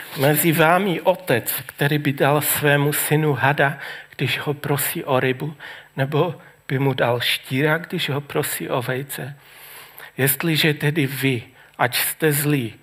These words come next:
umíte svým dětem dávat dobré dary, čím spíše váš Otec z nebe dá Ducha Svatého těm, kdo ho o to prosí.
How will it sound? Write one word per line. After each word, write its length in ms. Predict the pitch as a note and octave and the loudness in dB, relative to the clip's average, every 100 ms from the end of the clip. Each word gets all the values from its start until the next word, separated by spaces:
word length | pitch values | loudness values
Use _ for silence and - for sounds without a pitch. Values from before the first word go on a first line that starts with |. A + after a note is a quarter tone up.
| - - | -20 -4
umíte 460 | D3+ D3+ D#3 D#3 | 2 2 2 0
svým 380 | C#3+ - D#3 D#3 | 0 0 0 0
dětem 520 | C#3+ D3 D3 D3+ C#3 | 2 0 2 0 0
dávat 400 | A#2+ C3 C#3+ C3+ | 2 2 2 0
dobré 520 | B2 A2+ C3 F3 E3+ D#3+ | -2 -2 0 2 2 2
dary, 400 | D3 A2+ G#2 B2+ - - - - | 2 0 -4 -12 -20 -20 -20 -10
čím 300 | - D#3 D3+ | -2 0 2
spíše 760 | D3 - - B2+ - - D3+ C#3 - _ _ - _ _ _ - _ - - - - - | 0 -4 -4 -2 -2 -4 -8 -16 -20 _ _ -20 _ _ _ -20 _ -20 -20 -18 -18 -6
váš 300 | C#3+ A#2+ - - | -2 0 -2 -4
Otec 420 | C#3+ - E3 - | -10 -2 0 0
z 120 | - | -4
nebe 300 | F3+ A#2+ - - - _ _ _ _ - - - - - - - - _ | -4 -4 -6 -12 -20 _ _ _ _ -20 -20 -20 -18 -18 -18 -20 -20 _
dá 440 | - C3 E3+ - - - _ | 2 4 4 -2 -10 -20 _
Ducha 340 | - F3 - E3+ | -6 -4 -2 -2
Svatého 640 | - - C#3 - E3 A#2+ | -4 0 0 0 -4 -4
těm, 500 | - - - D3+ B2+ A#2+ _ _ _ _ _ _ _ _ - - _ - - - - - - - | -8 -12 -8 -6 -6 -10 _ _ _ _ _ _ _ _ -20 -20 _ -20 -20 -20 -16 -16 -18 -14
kdo 200 | - B2 | -6 -4
ho 140 | A#2 E3 | -4 -6
o 60 | |
to 180 | - B2+ | -8 -10
prosí. 480 | A#2+ A#2 G#2+ - | -8 -8 -8 -8